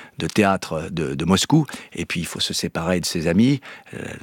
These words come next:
le récit de cette séparation est quelque chose de, de bouleversant, et encore plus bouleversant quand il pense à s'engager, ce coup de téléphone de sa mère qui dit, « Mais si tu meurs, euh, c'est pas l'Ukraine qui te pleurera,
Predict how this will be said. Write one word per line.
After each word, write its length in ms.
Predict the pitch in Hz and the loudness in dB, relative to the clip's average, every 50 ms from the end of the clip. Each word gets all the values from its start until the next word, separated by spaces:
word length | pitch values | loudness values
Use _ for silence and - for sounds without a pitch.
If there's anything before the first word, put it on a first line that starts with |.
| - 71 71 | -10 -10 -8
le 120 | 76 - | -6 -4
récit 340 | - - 104 - - - 113 | 0 2 2 4 4 4 4
de 60 | - | 2
cette 160 | - 85 - | 0 -2 -4
séparation 640 | - - - - 78 80 92 - - - 110 95 78 | -4 -4 -4 -2 -2 -2 -2 0 2 2 4 2 2
est 40 | - | 0
quelque 200 | - - - - | -6 -10 -12 -8
chose 240 | - 92 80 - - | -6 -6 -6 -6 -6
de, 140 | - - | -8 -8
de 100 | - - | -6 -6
bouleversant, 560 | 80 87 90 80 87 85 - - - 127 127 123 - - - - - - | -4 -2 -2 0 0 0 0 2 2 2 2 0 -2 -8 -18 -16 -8 -4
et 100 | 82 80 | 0 2
encore 300 | 98 110 - 127 - - | 2 4 4 2 2 0
plus 100 | - 101 | -2 -4
bouleversant 640 | 90 95 90 87 92 85 - - - 147 131 - - - - - | -2 -2 -2 -2 -2 -2 -2 0 0 0 0 -2 -4 -10 -16 -14
quand 220 | - - - - - | -12 -12 -8 -6 -6
il 120 | 175 135 - - _ _ - | -6 -6 -8 -12 _ _ 2
pense 180 | 123 117 - - | 2 2 2 0
à 60 | 85 | -2
s'engager, 520 | - - 92 82 82 87 85 110 120 113 | -4 -4 -4 -2 -2 0 2 4 4 4
ce 220 | 90 80 - - 78 92 85 - - - _ _ | 2 0 -4 -6 -6 -6 -6 -8 -10 -14 _ _
coup 80 | - 107 | 0 0
de 60 | - | 2
téléphone 380 | - 98 87 85 - - 101 92 | 4 2 2 2 2 0 0 2
de 100 | 85 85 | 0 0
sa 180 | - - 76 | 0 2 6
mère 340 | 90 113 113 98 82 - - | 6 6 6 4 2 -2 -6
qui 120 | - 71 | -10 -10
dit, « 120 | - 92 82 - | -6 -4 -4 -2
Mais 180 | 85 80 78 - - - - - - - - - | -2 -4 -4 -6 -10 -14 -14 -12 -12 -14 -10 -6
si 180 | - - - 98 | -2 0 0 2
tu 140 | - - 92 | 4 4 6
meurs, 440 | 90 95 101 95 82 80 82 - - _ _ _ _ _ _ _ - - _ _ _ - | 6 6 6 4 0 -4 -8 -14 -18 _ _ _ _ _ _ _ -20 -20 _ _ _ -12
euh, 240 | - 82 82 82 85 | -10 -8 -6 -6 -4
c'est 180 | - - - 80 | -2 -2 0 0
pas 340 | - - 87 - - 69 73 | 0 0 -2 -2 -2 -2 0
l'Ukraine 440 | 76 101 104 - - 180 190 80 - | 0 0 2 4 4 2 2 2 -2
qui 80 | - | -4
te 100 | - - | -4 -4
pleurera, 520 | - - - 82 - - 78 80 76 73 | -2 0 -2 -2 0 0 0 0 0 0